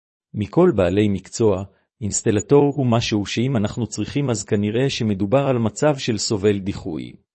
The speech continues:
בין אם מדובר על נזילה, נזק לצנרת או סתימה, הזמנה של אינסטלטור בדרך כלל נעשית מהרגע להרגע, מה שלא יותיר לכם הרבה אפשרויות בחירה.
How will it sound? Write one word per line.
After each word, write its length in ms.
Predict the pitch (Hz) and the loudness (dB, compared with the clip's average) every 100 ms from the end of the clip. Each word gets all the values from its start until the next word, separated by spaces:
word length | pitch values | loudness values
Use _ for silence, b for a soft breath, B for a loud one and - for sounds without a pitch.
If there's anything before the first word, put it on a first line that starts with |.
| _ _ _ _ _ _ _ _ | _ _ _ _ _ _ _ _
בין 240 | 101 156 135 | -2 0 2
אם 140 | 101 | 2
מדובר 340 | 101 104 117 123 | 0 0 2 2
על 80 | 104 | 2
נזילה, 520 | 101 87 101 92 80 76 _ _ _ - | -2 -2 -2 0 -2 -8 _ _ _ -4
נזק 340 | 110 123 120 | -2 -2 0
לצנרת 600 | 101 - 107 120 117 107 | -2 -2 0 2 0 0
או 140 | 123 | -2
סתימה, 520 | 117 - 107 92 78 71 _ _ _ _ | -4 -4 -4 -4 -6 -10 _ _ _ _
הזמנה 440 | 92 98 101 131 147 | -6 -2 -2 -2 -2
של 160 | 120 | -2
אינסטלטור 720 | 107 101 - 104 101 139 135 | -2 -2 -2 -2 2 2 2
בדרך 440 | 113 110 127 - - | 2 2 0 -2 0
כלל 200 | 139 110 | 0 2
נעשית 500 | 107 98 - 127 104 | 0 -2 -2 -2 -2
מהרגע 420 | 101 101 110 104 | -2 0 2 4
להרגע, 580 | 98 95 98 95 90 - - _ _ _ - | 4 4 2 0 -4 -4 -14 _ _ _ -4
מה 140 | 117 | -2
שלא 300 | 120 131 143 | 0 4 6
יותיר 320 | 139 - 104 98 | 6 2 0 0
לכם 380 | 92 127 113 | -2 -2 -2
הרבה 320 | 101 98 120 127 | -2 0 2 2
אפשרויות 580 | - 107 104 104 101 | 0 0 2 2 2
בחירה. 480 | 95 - 95 82 62 | -4 -6 -6 -4 -6